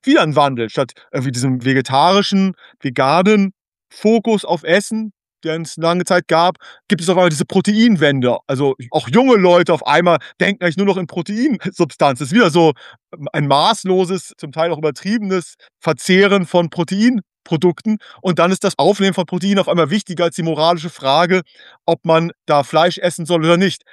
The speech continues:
Also es ist eben ein Argument, ein Argumentationsstrang, eine bestimmte Esskultur im Wettbewerb mit ganz vielen anderen Esskulturen. Und das haben die Simpsons eben auch schon gesehen, indem sie am Ende ja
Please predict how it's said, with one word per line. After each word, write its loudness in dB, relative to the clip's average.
Also 0
es -6
ist -12
eben 2
ein 0
Argument, -4
ein 0
Argumentationsstrang, -2
eine 0
bestimmte -6
Esskultur -6
im -8
Wettbewerb -2
mit -10
ganz -2
vielen -4
anderen -2
Esskulturen. -2
Und 0
das 0
haben 2
die 0
Simpsons -4
eben -6
auch 2
schon -2
gesehen, 0
indem -4
sie -2
am -2
Ende -2
ja 2